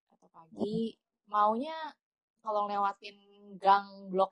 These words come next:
Speaker 1: C yang itu, maunya <laughs> langsung ke rumahnya Keiko.
Speaker 2: <laughs>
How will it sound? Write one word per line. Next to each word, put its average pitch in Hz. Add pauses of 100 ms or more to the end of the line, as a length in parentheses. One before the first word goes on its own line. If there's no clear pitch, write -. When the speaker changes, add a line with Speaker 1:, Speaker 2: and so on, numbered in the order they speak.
Speaker 1:
C 196
yang 196
itu, 233
maunya 240
<laughs> 277
langsung 226
ke 208
rumahnya 208
Keiko. 233 (400)
Speaker 2:
<laughs> -